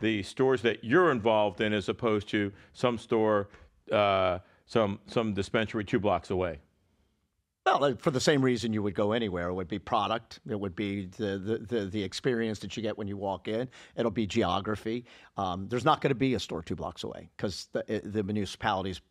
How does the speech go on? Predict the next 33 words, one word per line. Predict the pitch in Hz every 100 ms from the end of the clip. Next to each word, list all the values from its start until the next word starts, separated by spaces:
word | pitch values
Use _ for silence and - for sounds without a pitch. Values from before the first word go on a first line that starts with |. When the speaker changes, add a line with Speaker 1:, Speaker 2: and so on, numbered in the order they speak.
| _ -
Speaker 2:
just | 131 -
pretty | - 107 92
much | 107 -
wouldn't | 107 87 92
have | 98 101
it. | 123 - - -
It's | 113 110
Speaker 1:
Uh-huh. | 90
Speaker 2:
not, | 92
it's | 107
not, | 139 123 - - - - _ -
it's | 127 -
not | 110
like | 110
a | 92
fast | 110 104 -
food | - 131 120 107 98
situation | 85 - 101 117 101 - 107
where | 101 98 98
you're | 98
gonna | 104 90
have | 95 87
four | 120
stores | 107 - 110 101
on | 90
the |
corner | - 117 95
because | 95 - 95 85
that's, | 101 92 - -
you | 120
know, | 95
the | 87
traffic | - 113 98 95 101